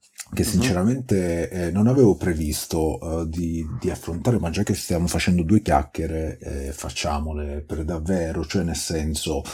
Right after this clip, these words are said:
Speaker 1: eh, sicuramente è
Speaker 2: Mm.
Speaker 1: vero, cioè quello, io approvo tutto quello che hai detto, nel senso, Boltz, eh, eh, perché comunque è un tassello, è un bridge molto importante, eh, che in una fase di transizione di adoption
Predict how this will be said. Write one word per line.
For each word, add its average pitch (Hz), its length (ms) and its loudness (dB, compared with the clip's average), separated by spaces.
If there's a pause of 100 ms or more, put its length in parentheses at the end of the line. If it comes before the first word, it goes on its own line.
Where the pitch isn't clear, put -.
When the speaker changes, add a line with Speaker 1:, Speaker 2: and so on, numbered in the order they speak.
(340)
Speaker 1:
eh, 180 120 -2
sicuramente 139 600 6
è - 20 2
Speaker 2:
Mm. 82 40 2
Speaker 1:
vero, 78 360 2
cioè 78 280 -2
quello, 85 560 0
io 107 160 6
approvo 107 320 2
tutto - 260 -4
quello 73 180 -2
che - 100 -4
hai 57 60 -2
detto, 62 380 -4
nel 73 120 -4
senso, - 380 -4
Boltz, 69 400 -2
eh, 90 960 0
eh, 87 100 -2
perché 92 1400 0
comunque 127 840 4
è 98 200 0
un 101 220 4
tassello, 101 1000 2
è 80 240 -4
un 90 160 0
bridge 101 320 2
molto 90 400 -2
importante, 73 1400 -4
eh, 69 60 -10
che 87 140 -2
in 82 220 0
una 92 180 2
fase 104 300 2
di 85 140 -2
transizione 87 640 -2
di 87 100 -4
adoption 92 580 -2